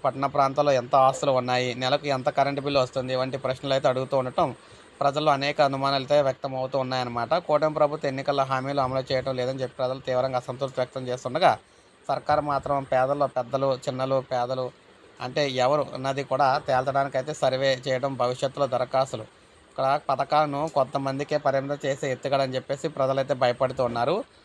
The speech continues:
అయితే ఇక్కడ గమనించాల్సిన విషయం ఏంటంటే, ఖచ్చితంగా ప్రతి ఒక్కరు కూడా రాష్ట్ర వ్యాప్తంగా ఉన్న వారు పీ ఫోర్ సర్వే అయితే చేయించుకోవాలి.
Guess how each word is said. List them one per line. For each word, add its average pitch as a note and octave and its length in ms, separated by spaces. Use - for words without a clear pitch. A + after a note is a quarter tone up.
అయితే D#3 440
ఇక్కడ D#3 160
గమనించాల్సిన D#3 580
విషయం C#3+ 260
ఏంటంటే, C#3 520
ఖచ్చితంగా D#3+ 440
ప్రతి D3+ 320
ఒక్కరు D3 260
కూడా D3 160
రాష్ట్ర C3+ 320
వ్యాప్తంగా C#3 280
ఉన్న C#3 100
వారు C#3+ 140
పీ C#3+ 200
ఫోర్ C#3 220
సర్వే C3 260
అయితే C3+ 180
చేయించుకోవాలి. C3 600